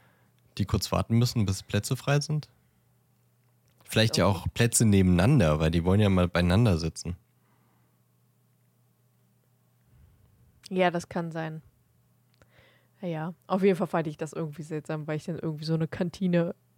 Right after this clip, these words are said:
Speaker 2: <laughs>
Speaker 1: Ja,
Speaker 2: im
Speaker 1: stimmt.
Speaker 2: Kopf hatte.
Speaker 1: Muss ich noch mal
Speaker 2: Mit so
Speaker 1: reinhören, hab ich
Speaker 2: Tabletten.
Speaker 1: überhaupt nicht mitgeschnitten.
Speaker 2: Ähm, ja, auf jeden Fall, dadurch, dass sie sich da anstellen, kommt Malfoy und labert sie mal wieder voll,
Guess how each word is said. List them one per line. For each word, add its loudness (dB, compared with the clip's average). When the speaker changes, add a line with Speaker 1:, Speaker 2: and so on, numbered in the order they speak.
Speaker 2:
<laughs> -2
Speaker 1:
Ja, 4
Speaker 2:
im 2
Speaker 1:
stimmt. 2
Speaker 2:
Kopf -2
hatte. 2
Speaker 1:
Muss 4
ich 6
noch 6
mal 4
Speaker 2:
Mit 4
so 2
Speaker 1:
reinhören, 2
hab 4
ich 2
Speaker 2:
Tabletten. -2
Speaker 1:
überhaupt 0
nicht -2
mitgeschnitten. -4
Speaker 2:
Ähm, 2
ja, 4
auf 0
jeden 2
Fall, 2
dadurch, 4
dass 0
sie 4
sich 2
da 2
anstellen, -2
kommt -4
Malfoy 4
und 0
labert 2
sie 2
mal 2
wieder 2
voll, 2